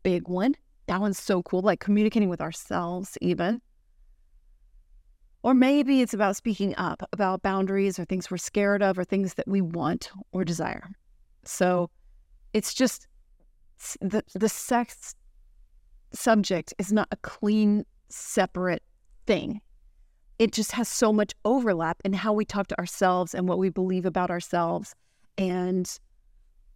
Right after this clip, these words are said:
how we relate in the world and how we function in the world. And that, I think, over these last four years and then doing this series has been really eye-opening to me and really interesting to me. And I'm not saying it's the only path,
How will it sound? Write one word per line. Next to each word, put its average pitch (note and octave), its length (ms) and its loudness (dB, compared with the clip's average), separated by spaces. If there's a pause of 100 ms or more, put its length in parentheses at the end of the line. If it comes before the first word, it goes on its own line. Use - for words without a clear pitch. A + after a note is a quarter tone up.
(120)
how A#3 420 2
we A3 160 4
relate F#3+ 320 2
in F#3 80 -2
the F3+ 60 -2
world G3 420 4
and F3+ 80 -2
how F3+ 100 -6
we F3 80 -2
function F3+ 360 -4
in E3+ 60 -2
the F3 60 -2
world. G3+ 440 2
And F#3 260 -2
that, A#3 260 4 (460)
I G#3+ 80 -2
think, A3+ 280 2
over G#3+ 220 2
these F#3+ 220 0
last F3+ 200 -2
four F#3+ 260 0
years F#3 460 0
and F#3+ 140 -2
then F#3 140 2
doing F#3+ 260 0
this F#3 140 0
series G3+ 520 0 (300)
has B3 140 2
been C#4 120 2
really F4 300 4
eye-opening C4 500 0
to - 160 -10
me - 60 -6 (200)
and G3+ 240 2
really A3 300 4
interesting - 520 -4
to - 140 -12
me. - 160 -14 (1080)
And G#3+ 140 2
I'm B3 160 6
not C4+ 220 6
saying C#4 260 2
it's B3+ 140 -2
the B3+ 220 0
only A3 280 2
path, A#3 420 0